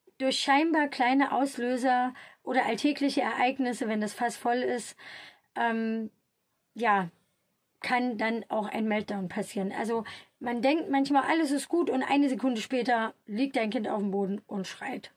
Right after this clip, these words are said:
Ja, kann passieren und, ähm, entspricht für mich auch total der unmaskierten Hochsensibilität. So,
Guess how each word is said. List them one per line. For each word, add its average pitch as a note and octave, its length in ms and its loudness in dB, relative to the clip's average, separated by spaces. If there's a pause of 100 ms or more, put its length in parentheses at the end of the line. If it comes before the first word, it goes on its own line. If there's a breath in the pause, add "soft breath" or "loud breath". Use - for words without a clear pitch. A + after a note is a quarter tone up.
(100)
Ja, A#3+ 220 -2 (580 loud breath)
kann C4+ 200 4
passieren A#3+ 500 -2
und, C#4 380 2
ähm, B3 360 2
entspricht - 720 -2
für B3+ 160 0
mich C#4 240 2
auch C4+ 280 4 (520 loud breath)
total A#3+ 480 0
der - 260 0
unmaskierten A#3+ 880 0
Hochsensibilität. G#3 1040 -6 (580)
So, F#3 280 -4